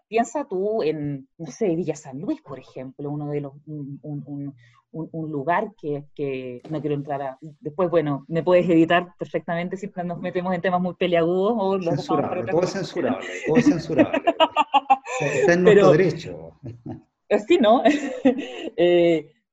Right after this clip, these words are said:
Speaker 1: pero,
Speaker 2: ¿Cuál está? Espérate,
Speaker 1: evidentemente,
Speaker 2: ¿cuál
Speaker 1: que han
Speaker 2: está
Speaker 1: habido
Speaker 2: San Luis?
Speaker 1: lugares muy co-
Speaker 2: ¿Dónde queda San Luis?
Speaker 1: Las
Speaker 2: ¿Cuál es?
Speaker 1: Condes, Villa San Luis de las Condes.
Speaker 2: Ya.
Speaker 1: Las Condes, Villa San Luis de las Condes.
Speaker 2: Dale.
Speaker 1: Eh, se protegen ruinas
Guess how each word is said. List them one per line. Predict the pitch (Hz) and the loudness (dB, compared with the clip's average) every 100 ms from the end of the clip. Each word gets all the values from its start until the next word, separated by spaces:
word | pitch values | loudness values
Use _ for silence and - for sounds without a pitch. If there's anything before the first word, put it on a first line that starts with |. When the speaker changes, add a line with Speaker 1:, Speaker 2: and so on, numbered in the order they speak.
| - | 0
Speaker 1:
pero, | 185 175 175 | 4 8 8
Speaker 2:
¿Cuál | 170 | 6
está? | 156 | 4
Espérate, | 156 175 131 | 0 0 0
Speaker 1:
evidentemente, | 190 - 233 262 | 0 0 -2 2
Speaker 2:
¿cuál | 143 | 4
Speaker 1:
que | 156 | 4
han | 151 | 4
Speaker 2:
está | 156 | 2
Speaker 1:
habido | 185 185 | 2 2
Speaker 2:
San | |
Luis? | 170 | 4
Speaker 1:
lugares | 180 190 | 2 2
muy | 190 170 196 | 0 -2 -4
co- | - - - | -6 -10 -6
Speaker 2:
¿Dónde | 139 156 | -4 -4
queda | 120 120 185 | -4 -6 -6
San | - 151 | -12 -14
Luis? | 139 240 | -10 -8
Speaker 1:
Las | 247 | -4
Speaker 2:
¿Cuál | - 339 | 0 2
es? | |
Speaker 1:
Condes, | - 135 - | 2 -4 -8
Villa | 170 190 | -6 -6
San | 190 185 | -6 -8
Luis | 196 | -6
de | |
las | 170 - | -8 -8
Condes. | - 294 214 151 - _ | -6 -2 -4 -6 -14 _
Speaker 2:
Ya. | 101 90 92 143 226 - - 135 | -16 -14 -8 -6 -6 -10 -20 -20
Speaker 1:
Las | - | -20
Condes, | 170 165 139 _ _ | -16 -16 -18 _ _
Villa | 147 180 | -10 -8
San | 175 190 | -8 -8
Luis | 160 170 | -8 -10
de | 135 | -12
las | - | -18
Condes. | - 131 131 135 _ _ | -16 -14 -14 -18 _ _
Speaker 2:
Dale. | 113 98 95 _ | -14 -12 -14 _
Speaker 1:
Eh, | 151 156 156 147 139 _ _ _ | 0 2 2 -2 -4 _ _ _
se | - 208 | -6 -4
protegen | 196 190 233 233 196 196 | -2 -2 -2 -4 -6 -8
ruinas | 190 220 214 143 - - | -4 -2 -2 -6 -10 -20